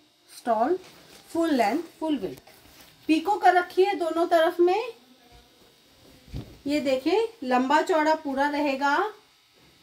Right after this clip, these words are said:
नाइन फिफ्टी price range है। और जी parcels ना ये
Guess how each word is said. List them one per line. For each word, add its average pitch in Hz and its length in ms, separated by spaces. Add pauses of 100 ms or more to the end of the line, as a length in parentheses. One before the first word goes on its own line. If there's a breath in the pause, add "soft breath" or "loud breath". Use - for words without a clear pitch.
(680)
नाइन 302 380
फिफ्टी 370 440
price 254 440
range 381 320
है। 370 360 (3000 soft breath)
और 330 140
जी 415 140
parcels 349 760
ना 392 240
ये 415 180